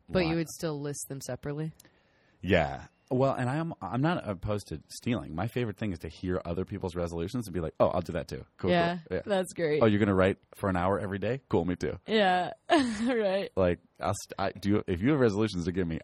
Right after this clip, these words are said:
Speaker 2: I'll do 'em.
Speaker 1: Um, I don't think I really,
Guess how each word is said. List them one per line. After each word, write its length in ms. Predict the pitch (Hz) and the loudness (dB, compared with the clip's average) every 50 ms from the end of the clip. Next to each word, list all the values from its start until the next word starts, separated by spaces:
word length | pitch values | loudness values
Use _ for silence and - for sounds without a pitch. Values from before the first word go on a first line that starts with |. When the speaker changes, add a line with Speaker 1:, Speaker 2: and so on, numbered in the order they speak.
| - | -2
Speaker 2:
I'll 120 | - 92 90 | -2 -2 -2
do 280 | 73 - 82 80 67 | 0 2 2 2 2
'em. 140 | 55 50 - _ _ _ _ _ _ _ _ _ _ _ _ - 214 | 0 -6 -14 _ _ _ _ _ _ _ _ _ _ _ _ -10 -8
Speaker 1:
Um, 520 | 233 233 233 233 233 226 226 220 220 226 202 196 - - - - - - - - - - | -8 -6 -6 -6 -8 -8 -8 -8 -6 -8 -8 -10 -12 -16 -20 -20 -20 -20 -20 -20 -16 -14
I 100 | 233 254 | -12 -10
don't 200 | 294 311 302 269 | -10 -10 -10 -10
think 160 | 285 247 247 | -10 -6 -6
I 60 | 226 | -4
really, 540 | 214 202 202 196 196 190 185 185 180 175 | -2 -2 -2 -2 -2 -2 -2 -2 -4 -6